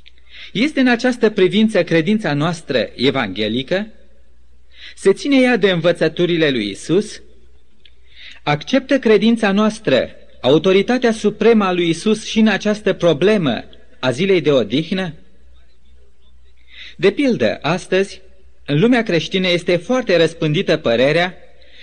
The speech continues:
că sabatul zilei a șaptea săptămânii, pe care Iisus, Domnul și Creatorul nostru, l-a instituit în Eden, nu ar mai fi obligatoriu să fie respectat acum,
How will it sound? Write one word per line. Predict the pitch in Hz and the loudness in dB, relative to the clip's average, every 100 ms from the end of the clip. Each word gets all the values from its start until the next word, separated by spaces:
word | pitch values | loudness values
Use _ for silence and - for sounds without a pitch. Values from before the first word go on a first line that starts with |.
| - - | -10 0
că | 196 | 0
sabatul | - 277 254 247 220 | 2 0 0 2 0
zilei | 180 233 226 | 2 2 4
a | 214 | 2
șaptea | 208 226 214 147 | -2 -4 -2 -2
săptămânii, | - 147 - 127 143 165 185 202 - - - - | -2 -4 0 0 2 0 -2 -6 -16 -20 -20 -4
pe | 127 | -2
care | 127 160 | 0 2
Iisus, | 160 170 - 226 135 | 2 0 -2 -2 -2
Domnul | 135 220 214 175 | 2 4 4 0
și | - 160 | -2 -2
Creatorul | 170 156 156 214 175 | 0 0 0 0 0
nostru, | 175 202 - 156 | 0 -2 -2 -2
l-a | 151 | 0
instituit | 151 151 156 170 185 | 0 -4 -4 -2 -2
în | 175 | -2
Eden, | 127 101 135 165 185 - - - - - - - - - | -2 0 0 0 -6 -14 -20 -20 -20 -20 -20 -20 -20 -6
nu | 214 269 202 | 0 2 2
ar | 151 | 2
mai | 147 | 0
fi | 143 156 | 0 2
obligatoriu | 147 139 135 135 - 156 151 | 2 2 0 0 2 0 0
să | 151 | -2
fie | 135 156 147 | -2 2 2
respectat | 147 - 139 156 160 - | 0 -2 -2 0 -2 -2
acum, | 147 147 175 143 101 | -4 -2 0 0 -2